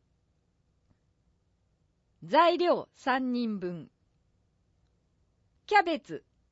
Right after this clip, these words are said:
四分の一玉、三百グラム。人参、二分の一本、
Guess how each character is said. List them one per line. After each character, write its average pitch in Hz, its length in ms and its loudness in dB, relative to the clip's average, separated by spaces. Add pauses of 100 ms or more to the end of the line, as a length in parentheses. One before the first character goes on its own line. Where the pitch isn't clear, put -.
四 339 260 -2
分 339 260 -2
の 311 120 -2
一 - 240 -6
玉、 160 340 -8 (640)
三 302 300 -2
百 277 260 -4
グ 220 140 -6
ラ 151 160 -8
ム。 131 160 -18 (1400)
人 339 320 -6
参、 285 300 -8 (580)
二 254 140 -2
分 349 300 -2
の 330 100 2
一 311 140 -4 (200)
本、 - 220 -6